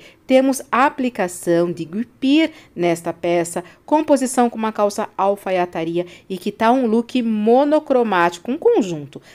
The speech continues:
sessenta e quatro e noventa e nove. Ali a entrada pela Rua Oriente. Vestido guipir por vinte e quatro e noventa e nove. São todos esses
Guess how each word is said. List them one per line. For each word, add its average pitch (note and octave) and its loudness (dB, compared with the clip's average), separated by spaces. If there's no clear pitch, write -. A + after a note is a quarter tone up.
sessenta A#3+ 0
e A#3 -2
quatro G3+ -2
e G#3 -6
noventa G3 -4
e - -4
nove. C3 -6
Ali E3 -2
a C4+ 2
entrada G3+ -2
pela G3 2
Rua A3 2
Oriente. C4 2
Vestido D4 0
guipir A#3+ 0
por B3 -4
vinte B3+ -2
e E4+ 4
quatro A3 0
e D4 2
noventa C4 0
e C4 2
nove. G3+ 2
São G#3 -6
todos G#3 -2
esses G3 -2